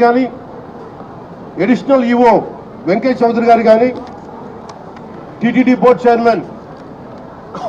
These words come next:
మీరందరూ కూడా టీటీడీ బోర్డు మీరు బాధ్యత తీసుకోవాలి. దీని మీద తప్పులు ఎక్కడ జరిగినాయి, ఎందుకు పోలీస్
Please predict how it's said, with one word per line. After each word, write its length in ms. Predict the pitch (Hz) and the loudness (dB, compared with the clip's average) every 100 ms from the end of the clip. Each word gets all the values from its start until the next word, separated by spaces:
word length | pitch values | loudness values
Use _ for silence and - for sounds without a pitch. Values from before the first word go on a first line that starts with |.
| - - - - - - - - - - | -12 -16 -18 -18 -18 -18 -18 -18 -16 -4
మీరందరూ 360 | 175 226 269 269 | 0 2 2 4
కూడా 160 | 240 233 - - - - - - - - - - - - - - | 6 8 6 0 -14 -18 -18 -18 -18 -18 -18 -18 -16 -18 -18 -8
టీటీడీ 340 | 240 247 247 240 156 | -4 0 0 0 2
బోర్డు 300 | 214 240 165 - - - - - - - | 4 4 2 -4 -16 -18 -20 -20 -16 -4
మీరు 140 | 196 165 | -4 4
బాధ్యత 280 | 220 247 277 254 | 4 4 2 2
తీసుకోవాలి. 380 | 254 254 247 202 | 0 4 2 4
దీని 120 | 202 196 | 0 0
మీద 120 | 165 - - - - - - - - - | 0 -2 -10 -18 -18 -18 -18 -18 -18 -2
తప్పులు 260 | 208 - 262 | -2 2 0
ఎక్కడ 140 | 247 247 233 | 2 4 4
జరిగినాయి, 360 | 226 220 208 - - - - - - - - - 196 | 4 2 0 -2 -10 -18 -20 -20 -20 -18 -14 0 4
ఎందుకు 240 | 269 254 - | 6 4 4
పోలీస్ 280 | 254 269 240 | 4 6 4